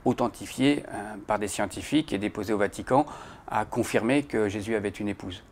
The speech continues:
Mais au-delà d'une, d'une lignée secrète, on apprend par la bouche, euh, des personnages du roman le mystère de la création de l'humanité.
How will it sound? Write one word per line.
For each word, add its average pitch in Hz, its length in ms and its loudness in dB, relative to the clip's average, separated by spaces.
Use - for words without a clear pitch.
Mais 123 160 4
au-delà 143 400 10
d'une, 117 500 10
d'une 107 480 0
lignée 127 300 4
secrète, - 580 2
on 113 60 2
apprend 117 300 8
par 101 120 6
la 101 120 6
bouche, 131 360 -2
euh, 104 220 -2
des 104 140 -6
personnages 117 580 2
du 101 160 -4
roman 113 320 2
le - 160 0
mystère 131 360 6
de 117 60 2
la 113 100 6
création 113 360 2
de 107 60 -2
l'humanité. 104 340 -4